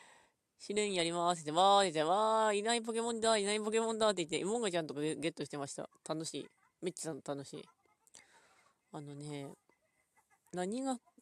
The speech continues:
楽しいかって、本当にあの世界を冒険してる感がすごい。なんか、本当にあの、ポケモンはそれがあるから大好きってなる。はい。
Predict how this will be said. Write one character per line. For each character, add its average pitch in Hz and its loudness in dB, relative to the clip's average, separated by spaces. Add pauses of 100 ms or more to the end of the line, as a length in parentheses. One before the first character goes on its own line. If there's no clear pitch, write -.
(160)
楽 220 -4
し 226 -2
い - 0
か 170 -2
っ 156 -2
て、 151 -8
本 233 -6
当 247 -6
に 247 -4
あ 247 -2
の 247 -4
世 247 -2
界 202 0
を 151 0
冒 165 0
険 208 -2
し 190 -8
て 208 -4
る 196 -2
感 175 -4
が 147 0
す - -12
ご 156 -2
い。 135 -8 (1400)
な 160 -12
ん 147 -12
か、 139 -6 (540)
本 208 -4
当 226 -2
に 220 -2
あ 196 0
の、 175 -2
ポ 170 -14
ケ 220 0
モ 220 0
ン 214 0
は 208 0 (200)
そ 214 -4
れ 220 2
が 226 2
あ 226 4
る 214 0
か 180 -4
ら 151 0
大 175 2
好 - -6
き - -16
っ - -12
て - -18
な 131 -16
る。 120 -18 (2250)
は 151 -12
い。 - -12